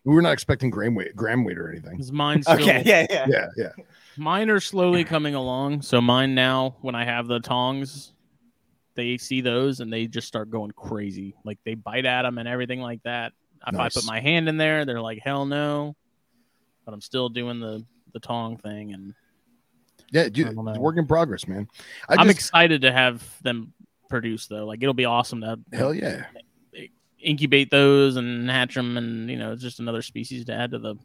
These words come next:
Speaker 2: you know, the, the resume, I guess. But
Speaker 1: Yeah.
Speaker 2: it's just, they're cool lizards, man. I really, really like 'em as much as they don't seem to like me, but
Speaker 1: <laughs>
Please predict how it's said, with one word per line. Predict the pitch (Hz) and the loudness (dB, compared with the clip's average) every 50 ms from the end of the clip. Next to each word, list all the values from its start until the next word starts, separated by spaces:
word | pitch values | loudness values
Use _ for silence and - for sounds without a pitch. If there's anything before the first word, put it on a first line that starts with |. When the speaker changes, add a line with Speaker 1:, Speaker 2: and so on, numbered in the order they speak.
| _ _ _ _ _ _ | _ _ _ _ _ _
Speaker 2:
you | - 113 | -14 -14
know, | 113 | -12
the, | 110 110 104 - _ _ _ _ | -12 -12 -14 -16 _ _ _ _
the | 127 117 | -10 -4
resume, | 120 120 131 127 117 110 110 110 | -2 -2 -2 -2 -6 -8 -6 -6
I | 107 110 | -6 -6
guess. | 113 110 113 117 - _ | -6 -6 -6 -8 -8 _
But | _ 143 - _ _ _ _ - - _ _ | _ -14 -14 _ _ _ _ -20 -20 _ _
Speaker 1:
Yeah. | - 110 127 101 - - _ _ _ _ _ _ - | -4 -4 -4 -4 -6 -16 _ _ _ _ _ _ -4
Speaker 2:
it's | 175 165 - | -4 -4 -2
just, | - 131 - - _ | -4 -6 -6 -6 _
they're | 147 147 | -4 -4
cool | _ - 202 220 226 220 | _ 6 6 8 8 8
lizards, | 180 160 170 160 147 120 117 - | 8 6 6 4 0 -4 -6 -6
man. | 113 113 117 | -8 -6 -4
I | 120 | -2
really, | 127 127 120 131 147 147 135 123 | -2 -2 0 2 2 2 2 2
really | 113 123 127 120 113 | 0 0 -2 -2 -2
like | 104 110 120 120 - | -4 -4 -6 -6 -6
'em | 110 107 113 117 117 117 | -10 -12 -14 -14 -12 -12
as | 117 117 | -12 -10
much | 120 117 117 - 120 | -8 -8 -8 -8 -8
as | 117 | -8
they | 113 117 117 113 117 135 - _ _ 135 - _ _ _ _ _ _ | -6 -6 -6 -6 -8 -12 -20 _ _ -20 -20 _ _ _ _ _ _
don't | - 117 117 - _ _ _ _ _ _ _ _ - - _ | -10 -10 -10 -14 _ _ _ _ _ _ _ _ -20 -20 _
seem | - - 107 107 | -18 -16 -14 -12
to | 110 110 | -10 -8
like | 110 113 - | -8 -8 -8
me, | - 113 113 113 113 | -10 -12 -10 -10 -10
but | - - - _ _ _ _ _ _ - - _ _ _ | -12 -14 -16 _ _ _ _ _ _ -16 -16 _ _ _
Speaker 1:
<laughs> | - 165 - | 0 0 0